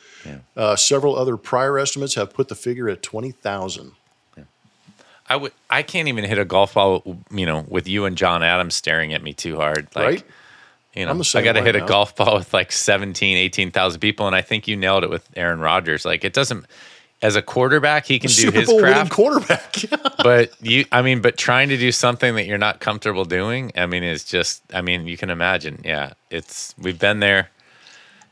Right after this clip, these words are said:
Speaker 1: and, uh, not with a golf ball or a golf club, but, you know,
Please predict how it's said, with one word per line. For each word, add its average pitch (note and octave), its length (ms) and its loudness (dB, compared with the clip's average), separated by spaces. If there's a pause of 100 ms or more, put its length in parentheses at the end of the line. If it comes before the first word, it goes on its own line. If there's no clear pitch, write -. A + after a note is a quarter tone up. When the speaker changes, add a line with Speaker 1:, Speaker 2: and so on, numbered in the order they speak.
(140)
Speaker 1:
and, E2+ 260 -6
uh, D#2 300 -6 (120)
not G2+ 260 -2
with F#2 140 -4
a F2 40 -4
golf F#2+ 360 -2
ball D2+ 360 -6
or D#2 140 -6
a D2 40 -6
golf D#2+ 300 -4
club, D2 300 -12
but, C#2+ 220 -10 (160)
you F#2+ 100 -10
know, C2+ 180 -14